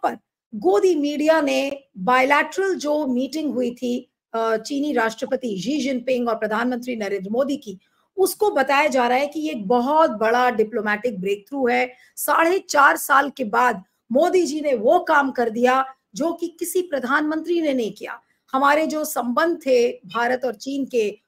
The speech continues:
वो बिल्कुल ठंडे पड़ चुके थे, क्योंकि गलवान में आपने देखा था कि किस तरीके से दो हज़ार बीस में बीस जो भारत के जवान थे वो मारे गए और उसके clashes के बाद जो दोनों, अ, न-, देशों के बीच में संबंध में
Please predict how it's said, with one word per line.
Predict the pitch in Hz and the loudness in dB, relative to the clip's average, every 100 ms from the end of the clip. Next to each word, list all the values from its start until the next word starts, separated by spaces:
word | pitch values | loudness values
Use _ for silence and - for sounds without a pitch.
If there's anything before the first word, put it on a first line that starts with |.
| _ | _
वो | 339 | -2
बिल्कुल | 349 330 359 | 0 0 0
ठंडे | 359 - 247 269 | -2 -2 0 0
पड़ | 294 277 | 0 -2
चुके | 233 247 233 | -2 -4 -4
थे, | 220 - | -4 -8
क्योंकि | 311 302 | -10 -8
गलवान | 220 240 226 254 | 0 0 2 0
में | 262 | 0
आपने | 233 226 226 | -2 -2 -2
देखा | 214 247 | 0 0
था | 269 | -4
कि | 277 | -6
किस | 262 247 - | -8 -8 -6
तरीके | 220 220 | -6 -2
से | 240 285 269 _ _ - | -2 -2 -4 _ _ 2
दो | 285 | 4
हज़ार | 320 285 254 | 4 4 2
बीस | 214 254 294 269 | 2 -2 -2 0
में | 254 254 - _ 202 | 0 0 -4 _ -6
बीस | 185 320 403 403 - - _ _ _ _ 214 | 2 6 8 6 2 -8 _ _ _ _ 0
जो | 277 285 | 6 6
भारत | 214 240 269 294 | 6 2 2 0
के | 262 | -2
जवान | 226 220 240 269 269 | 0 2 0 -2 -2
थे | |
वो | 240 | -2
मारे | 202 196 220 247 | -2 -2 0 0
गए | 233 277 | 0 0
और | 277 254 | 0 -2
उसके | - 254 | -4 -8
clashes | - 220 214 285 | -4 -6 -6 -6
के | - 220 | -6 -2
बाद | 233 233 180 _ _ - | 0 -2 -4 _ _ -2
जो | 262 | 0
दोनों, | 285 294 349 381 392 | 2 0 -2 -2 -2
अ, | 370 - 254 254 254 247 262 | -6 -4 2 2 2 -2 -4
न-, | 247 233 220 214 202 190 | -2 -2 -2 -2 -4 -2
देशों | 254 262 330 | -2 -2 -4
के | 311 240 | -4 -2
बीच | 247 247 | -4 -6
में | 302 | -8
संबंध | - 233 226 240 247 | -6 -6 -2 -2 -2
में | 233 247 | -2 -2